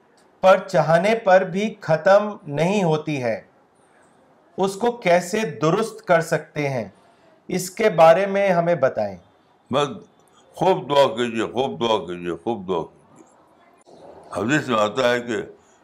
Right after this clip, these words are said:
Speaker 2: الدعاء مخ العبادہ۔ تو مخ العبادہ کا مطلب یہی ہے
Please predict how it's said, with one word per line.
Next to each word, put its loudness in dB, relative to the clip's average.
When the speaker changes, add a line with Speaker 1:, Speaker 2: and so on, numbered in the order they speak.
Speaker 2:
الدعاء 0
مخ -6
العبادہ۔ -2
تو -6
مخ -6
العبادہ 0
کا -6
مطلب -6
یہی -4
ہے -2